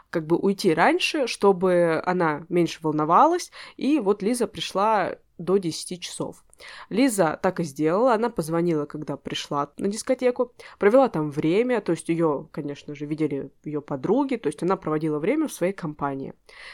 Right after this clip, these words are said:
Также девочка позвонила, когда вышла с дискотеки. Позвонила она, когда находилась возле местного магазинчика.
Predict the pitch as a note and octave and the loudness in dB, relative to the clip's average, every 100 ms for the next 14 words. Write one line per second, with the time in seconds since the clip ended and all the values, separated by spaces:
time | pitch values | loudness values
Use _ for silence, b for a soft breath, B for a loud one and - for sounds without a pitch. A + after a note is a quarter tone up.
0 | B C#4 D4 A#3+ - F3 B3 - - E3+ | B -2 0 0 0 2 2 0 -6 -4
1 | D#3 D#3+ B3 A3+ D#3+ D3+ F#3 D#3 E3 - | -2 0 0 0 -4 -4 -2 0 -2 -4
2 | D3+ C#3 - - - - - - B B | -8 -8 -14 -14 -12 -14 -16 -20 B B
3 | - F3 F#3 G#3 E4 D#4+ D4 D4 B3+ F#3 | -6 0 2 4 2 0 0 -2 -2 -4
4 | F#3 A#3 A#3 E3+ F3 B3 - F3+ A3 G#3 | -2 -2 -2 -4 0 0 0 0 0 0
5 | E3 F3+ - D#3+ D3+ D#3 D#3 C3+ D3 E3 | -2 -2 -4 -6 -4 -4 -4 -6 -8 -10
6 | - - | -8 -6